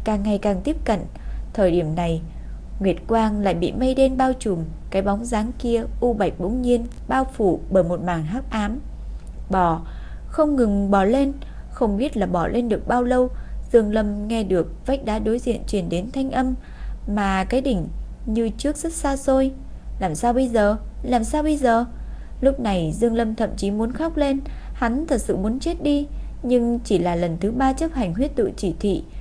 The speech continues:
hắn vốn tưởng rằng sẽ không quá đáng sợ, nhưng không nghĩ tới một khoảng thời gian thật ngắn, nhiều lần cửu tử nhất sinh. Bỗng nhiên, hắn chứng kiến một cái bóng mạnh mẽ nhảy tới,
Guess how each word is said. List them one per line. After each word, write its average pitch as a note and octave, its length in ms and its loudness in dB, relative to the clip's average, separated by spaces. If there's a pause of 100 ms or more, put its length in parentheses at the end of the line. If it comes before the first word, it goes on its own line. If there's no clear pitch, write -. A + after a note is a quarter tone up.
(160)
hắn G#3 340 -2
vốn A3 180 0
tưởng G#3+ 240 0
rằng E3+ 340 -2
sẽ A3 220 -4
không A#3 220 0
quá G#3+ 160 2
đáng A3 240 0
sợ, A#3 300 0 (380)
nhưng G#3+ 320 2
không A3 240 2
nghĩ A3+ 120 0
tới G#3+ 280 0
một C4+ 220 -2
khoảng F3+ 220 -2
thời F#3+ 180 2
gian C4+ 260 -2
thật A3+ 120 0 (120)
ngắn, G3+ 240 0 (420)
nhiều G#3 200 4
lần F3 340 0
cửu F#3 140 6
tử E3 180 2
nhất B3+ 260 -2
sinh. A#3 300 0 (580)
Bỗng A3+ 240 0
nhiên, A3 280 2 (320)
hắn A#3 320 0
chứng A#3+ 200 -2
kiến C4 240 2
một G3+ 160 0
cái G#3 100 -2
bóng A3+ 320 0
mạnh A3+ 220 -2
mẽ G3 160 -2
nhảy B3 320 0
tới, F#3+ 260 2